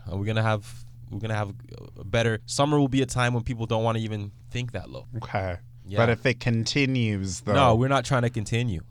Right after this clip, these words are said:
Speaker 1: Uh, all, all, all I'm saying is that my head is on a swivel.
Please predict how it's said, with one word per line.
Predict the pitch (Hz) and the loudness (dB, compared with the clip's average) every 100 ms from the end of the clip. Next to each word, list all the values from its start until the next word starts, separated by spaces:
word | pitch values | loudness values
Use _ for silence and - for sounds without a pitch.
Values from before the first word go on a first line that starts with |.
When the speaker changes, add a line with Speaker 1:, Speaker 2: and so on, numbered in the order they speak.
| - - | -10 -4
Speaker 1:
Uh, | 92 87 87 - | -2 -2 -4 0
all, | 110 117 | 0 2
all, | - 127 127 | 2 2 4
all | 123 135 | 2 4
I'm | 127 120 | 2 0
saying | 127 120 113 - | 2 2 0 -2
is | 98 | -2
that | 107 92 | 0 0
my | 101 | -2
head | 110 107 | 0 0
is | 101 | -2
on | |
a | 95 | -4
swivel. | - 107 90 | -2 -2 -4